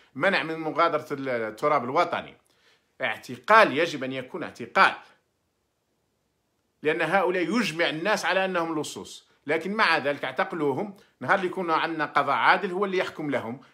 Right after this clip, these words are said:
إذا كانوا لصوص أم لا، لكن نحن قناعتنا أنهم لصوص، لكن هذا أمر يحدثوا ويثبتوا القاضي.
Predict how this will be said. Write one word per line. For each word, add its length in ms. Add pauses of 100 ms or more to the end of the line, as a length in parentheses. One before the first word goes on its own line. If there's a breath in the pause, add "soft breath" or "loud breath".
(100 soft breath)
إذا 120
كانوا 380
لصوص 320
أم 200
لا، 220 (120)
لكن 200
نحن 200
قناعتنا 500
أنهم 280
لصوص، 320 (180 soft breath)
لكن 200
هذا 300
أمر 120
يحدثوا 480 (260 soft breath)
ويثبتوا 420
القاضي. 400